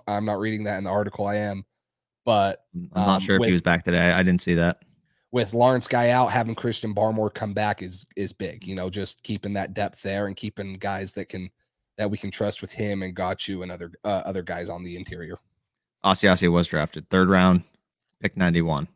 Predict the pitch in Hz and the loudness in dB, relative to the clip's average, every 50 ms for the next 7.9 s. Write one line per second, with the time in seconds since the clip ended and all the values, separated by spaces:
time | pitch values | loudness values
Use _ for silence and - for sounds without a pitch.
0 | _ _ _ - - 80 80 80 98 98 90 - _ _ _ _ _ _ _ _ | _ _ _ -10 -6 -4 -2 -2 -2 -4 -6 -8 _ _ _ _ _ _ _ _
1 | _ _ _ _ _ _ _ _ _ _ - - - - _ - 113 117 107 107 | _ _ _ _ _ _ _ _ _ _ -20 -20 -20 -14 _ 2 4 6 8 8
2 | 107 107 92 101 104 101 98 95 104 - - _ _ _ _ - 117 104 92 - | 8 8 8 8 10 10 8 6 4 0 -10 _ _ _ _ 2 4 4 4 2
3 | - - _ - 98 98 92 104 101 101 101 92 110 117 113 104 101 113 104 - | -2 -8 _ 0 2 4 6 6 6 6 6 6 4 6 6 8 8 6 6 6
4 | - 127 131 120 98 92 87 87 85 82 82 87 85 90 92 87 104 104 98 117 | 6 6 6 8 8 6 8 6 6 4 2 2 2 4 4 6 4 4 4 6
5 | 110 107 98 104 98 98 101 104 110 110 110 101 104 101 107 - 107 101 - 104 | 6 8 8 8 8 10 8 8 8 8 6 6 8 6 6 6 4 2 4 4
6 | 92 98 98 98 95 92 87 - 92 87 85 80 87 87 85 85 90 90 87 80 | 4 6 6 6 6 6 4 4 2 2 2 4 4 4 4 4 4 4 2 4
7 | - 87 87 87 80 82 78 76 78 - - - 98 85 80 80 78 | 4 4 4 4 2 0 -2 -2 -4 -6 -4 -2 0 0 0 0 -4